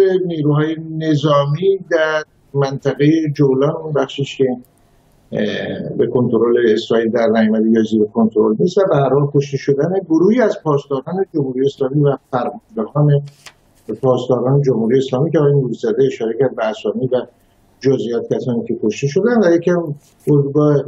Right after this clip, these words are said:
لیبرتی متعلق به مجاهدین خلق در عراق که مورد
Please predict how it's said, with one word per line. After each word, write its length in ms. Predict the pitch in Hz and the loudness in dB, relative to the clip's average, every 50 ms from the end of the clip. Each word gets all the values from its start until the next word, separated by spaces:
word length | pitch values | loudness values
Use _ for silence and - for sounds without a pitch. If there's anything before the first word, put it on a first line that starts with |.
| 143 - _ _ _ _ _ _ _ _ - | -8 -16 _ _ _ _ _ _ _ _ 0
لیبرتی 440 | 147 147 143 147 143 143 143 - 185 | 2 4 6 6 4 2 0 -4 -6
متعلق 600 | 190 185 165 143 139 151 139 131 131 131 147 143 | -4 -4 -4 -4 -2 0 0 0 0 0 0 0
به 160 | 139 147 151 151 151 | 0 0 0 2 0
مجاهدین 600 | 147 135 139 139 131 123 - 127 127 131 127 123 - - - - | 0 2 2 2 2 0 -4 -8 -8 -8 -8 -8 -10 -14 -8 -4
خلق 320 | 147 160 180 190 185 170 156 | -2 0 0 0 -2 -2 0
در 200 | 156 151 143 139 - - - | 0 0 0 0 -2 -4 -2
عراق 260 | 131 139 147 160 165 175 180 - _ | 0 0 0 0 -2 -6 -12 -12 _
که 60 | - | -4
مورد 200 | 139 139 123 107 | -2 -2 -2 -6